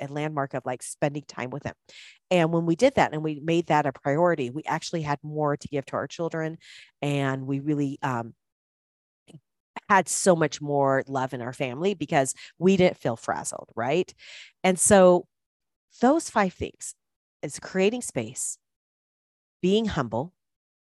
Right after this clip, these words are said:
keep learning, spiritually replenishing yourself, and taking time with your partner. Those five things, because I've done them consistently, and it all, all those five things look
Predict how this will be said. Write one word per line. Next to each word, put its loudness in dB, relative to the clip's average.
keep -2
learning, -2
spiritually 2
replenishing -6
yourself, -6
and 0
taking -2
time -6
with -6
your -2
partner. -4
Those 6
five 2
things, -4
because -2
I've 0
done -2
them -4
consistently, -2
and -4
it 0
all, 6
all 4
those 2
five -2
things -10
look -6